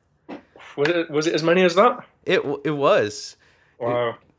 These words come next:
Speaker 2: yes, it was. Uh, you know, they, they weren't, I wouldn't say derogat-, super derogatory, but, uh,
Speaker 1: No, no, definitely not. Definitely not.
Speaker 2: Um, th-, those are all,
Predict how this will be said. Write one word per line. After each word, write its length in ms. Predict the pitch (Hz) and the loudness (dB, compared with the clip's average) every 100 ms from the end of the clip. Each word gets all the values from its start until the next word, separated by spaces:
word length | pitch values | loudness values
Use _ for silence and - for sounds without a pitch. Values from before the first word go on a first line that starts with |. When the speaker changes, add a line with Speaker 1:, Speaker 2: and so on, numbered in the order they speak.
| _ _ _ - | _ _ _ -10
Speaker 2:
yes, 640 | 110 156 120 - - - | -4 -4 -6 -10 -12 -12
it 180 | 104 104 | -12 -10
was. 340 | 107 110 107 | -8 -8 -8
Uh, 340 | 110 92 90 85 | -8 -8 -8 -10
you 140 | 98 160 | -10 -6
know, 240 | 131 104 | -4 -2
they, 220 | 123 123 | -4 -4
they 200 | 123 - | -4 -4
weren't, 320 | 180 147 101 - _ _ | -2 0 -2 -6 _ _
I 80 | 151 | -4
wouldn't 240 | 143 120 | -4 -4
say 180 | 110 120 | -4 -6
derogat-, 420 | 104 95 160 220 - _ _ | -4 -4 -6 -8 -16 _ _
super 300 | - 147 143 | -12 -10 -6
derogatory, 560 | 104 127 233 190 147 160 | 0 2 2 -2 -4 -4
but, 340 | 196 190 - | -4 -4 -6
uh, 320 | 185 165 131 117 _ _ _ _ | -2 0 0 -2 _ _ _ _
Speaker 1:
No, 120 | 151 147 | 0 2
no, 140 | 131 | 4
definitely 320 | 139 139 110 | 2 -2 -8
not. 300 | 117 110 - - | -6 -6 -8 -8
Definitely 340 | 131 120 113 | -8 -8 -6
not. 220 | 117 - - _ - _ _ - _ _ - | -6 -6 -16 _ -20 _ _ -20 _ _ -8
Speaker 2:
Um, 300 | 107 95 104 | -4 -4 -6
th-, 140 | 113 110 | -8 -6
those 260 | 135 147 | -4 -2
are 80 | 135 | 0
all, 300 | 120 113 113 | 0 -2 -8